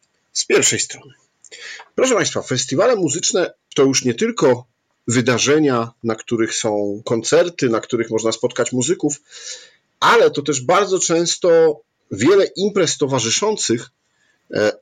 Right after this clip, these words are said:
podczas których odbywa się wiele ciekawych, inspirujących debat, rozmów, e, paneli.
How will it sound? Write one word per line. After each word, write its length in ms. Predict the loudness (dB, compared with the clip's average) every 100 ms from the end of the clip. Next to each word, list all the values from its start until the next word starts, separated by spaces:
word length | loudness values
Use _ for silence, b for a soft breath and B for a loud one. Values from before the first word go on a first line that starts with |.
| -6
podczas 420 | -6 -4 -4 -4
których 400 | -2 0 2 0
odbywa 360 | -2 0 0
się 240 | 2 2 2 0 _ _ _ -6
wiele 580 | 0 2 4 4 2 -2 _ _ _ -4
ciekawych, 520 | -2 0 0 2 0
inspirujących 1000 | 0 0 0 0 0 -2 -4 -6 -8 -18 _ _ -10
debat, 540 | -6 -4 -2 -4 -2
rozmów, 720 | 0 2 2 0 -2 -4 -10 -14 _ _ _ _ -2
e, 320 | 0 0 -2
paneli. 540 | -2 -2 0 -4 -8